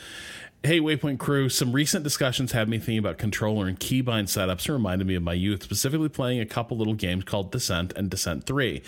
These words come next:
I know Rob and others are familiar with the Descent Free Space spin-off games, but the original series is lighter on the flight sim side because your first-person view futuristic space fighter remains perfectly stationary while you aren't actively moving.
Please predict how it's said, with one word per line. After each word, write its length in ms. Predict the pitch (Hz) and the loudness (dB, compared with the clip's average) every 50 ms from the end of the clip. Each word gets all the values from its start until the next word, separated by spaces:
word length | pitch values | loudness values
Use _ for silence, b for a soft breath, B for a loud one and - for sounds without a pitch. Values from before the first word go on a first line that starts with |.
| B B B B B B B B B B B - | B B B B B B B B B B B -2
I 100 | 196 254 | 0 2
know 160 | 294 320 294 | 2 2 2
Rob 220 | 233 180 165 170 165 | 2 2 2 2 2
and 60 | 143 | 2
others 260 | 131 127 131 127 - | 2 2 2 0 0
are 20 | |
familiar 240 | 135 123 117 113 110 | 0 2 2 2 2
with 120 | 101 95 92 | 0 0 -2
the 40 | |
Descent 300 | 104 95 - 120 107 85 | -2 0 0 0 0 0
Free 160 | - 160 190 190 | 2 2 2 2
Space 240 | - 123 104 - | 2 0 0 0
spin-off 380 | - - 107 98 90 87 87 - | 0 -2 0 0 0 0 -2 0
games, 260 | - 101 95 95 92 | 0 0 0 0 0
but 100 | - 117 | -2 -2
the 80 | 110 113 | -2 0
original 300 | 110 156 190 220 226 208 | 2 2 2 2 2 2
series 320 | - - 160 143 135 110 | 2 0 0 0 0 -2
is 100 | 113 104 | -2 0
lighter 260 | 104 107 110 110 113 | 2 2 2 2 2
on 120 | 104 101 95 | 2 0 -2
the 60 | 92 | -2
flight 280 | - - 131 135 143 135 | -2 0 0 0 0 0
sim 180 | - 127 113 | 0 0 0
side 240 | 107 - 107 95 101 | 0 0 0 0 0
because 220 | 120 123 120 110 | -2 -2 -2 -2
your 80 | 101 101 | -2 -2
first-person 560 | - - 123 127 - - 123 117 110 - 117 | -2 -2 -2 -2 -2 -2 -2 -2 0 0 0
view 220 | 98 98 95 95 92 | 0 2 0 0 0
futuristic 560 | - 110 110 110 - 104 101 - - 92 - | 0 -2 -2 -2 -2 -4 -4 -4 -4 -6 -4
space 240 | - 156 160 151 - | -2 0 0 0 0
fighter 260 | 135 117 110 107 107 | 0 0 0 0 0
remains 380 | 104 101 98 95 98 92 - B B B B B B - | 0 2 2 2 0 0 -4 B B B B B B -6
perfectly 400 | - - 170 160 - 170 165 151 | 0 0 0 0 2 0 0 0
stationary 540 | 139 - - 120 110 107 - 113 110 110 113 | 0 2 2 2 2 0 0 0 0 2 2
while 180 | 107 101 95 98 | 2 2 2 2
you 220 | 98 101 98 - | 2 0 -2 -2
aren't 240 | 98 104 101 104 95 - | -2 -2 -2 -2 -2 -4
actively 400 | - 92 90 90 - 85 90 92 | -4 -4 -4 -4 -4 -4 -2 0
moving. 420 | 92 101 123 131 113 101 80 80 | 2 2 2 2 0 0 -2 -2